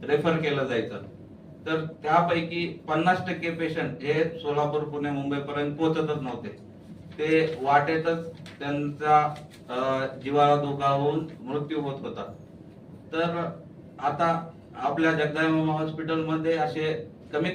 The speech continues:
कमी दहा ते पंधरा केसेस अशा झालेल्या आहेत की पेशंट पूर्ण अरेस्ट स्ट्रेट लाईन मध्ये आलेले होते. पेशंटचे रिलेटिव्ह म्हणत होते, "आम्हाला पोस्टमॉर्टम करायचं नाहीये,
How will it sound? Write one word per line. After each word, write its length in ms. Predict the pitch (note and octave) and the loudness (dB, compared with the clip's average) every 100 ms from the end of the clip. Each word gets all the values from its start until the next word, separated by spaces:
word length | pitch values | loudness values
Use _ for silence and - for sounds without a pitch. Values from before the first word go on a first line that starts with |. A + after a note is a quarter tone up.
| - | -2
कमी 220 | E3+ E3+ C#3+ | -2 -2 0
दहा 260 | D3 E3 E3+ | 2 4 2
ते 40 | |
पंधरा 560 | E3 D#3 D#3+ E3+ E3+ - - - - - | -2 0 4 4 4 0 -14 -20 -20 0
केसेस 360 | D#3+ D#3+ F#3 D#3 | 2 2 0 0
अशा 260 | D3 E3+ | 0 2
झालेल्या 400 | E3 D#3 D#3 D3+ | 0 2 2 4
आहेत 180 | C#3+ - - - - - - - D3 | 2 2 -4 -14 -18 -20 -20 -14 -8
की 80 | |
पेशंट 520 | D#3+ D#3+ D#3 E3+ F3 E3+ | -4 0 0 2 -2 -2
पूर्ण 340 | F3+ F3+ E3+ | -2 -2 2
अरेस्ट 480 | D#3+ D#3 D#3 - - | 4 4 2 -2 -10
स्ट्रेट 320 | E3 D#3+ E3 | 2 2 4
लाईन 240 | E3+ E3 | 2 2
मध्ये 220 | E3 D#3+ E3 | 2 4 6
आलेले 360 | D#3 D3 D3 | 8 6 2
होते. 440 | C#3+ C#3 C3+ C3+ - - - - - - | 2 0 -4 -6 -10 -18 -20 -20 -20 -2
पेशंटचे 480 | D3 D3+ D#3+ D#3+ D#3 | 0 2 0 2 2
रिलेटिव्ह 460 | D#3 E3 E3 D#3+ | 6 6 6 2
म्हणत 180 | D#3 D#3 | 2 0
होते, 320 | D#3 D#3 D#3 D#3 | -2 -2 -2 -2
"आम्हाला 300 | C#3+ C#3+ D3 | -2 2 2
पोस्टमॉर्टम 680 | D3 D#3 F3 - D#3 D3+ D#3 | 4 4 2 2 0 0 -4
करायचं 340 | D3+ C#3+ C#3+ D3 | -2 -2 -2 0
नाहीये, 240 | C#3+ | 0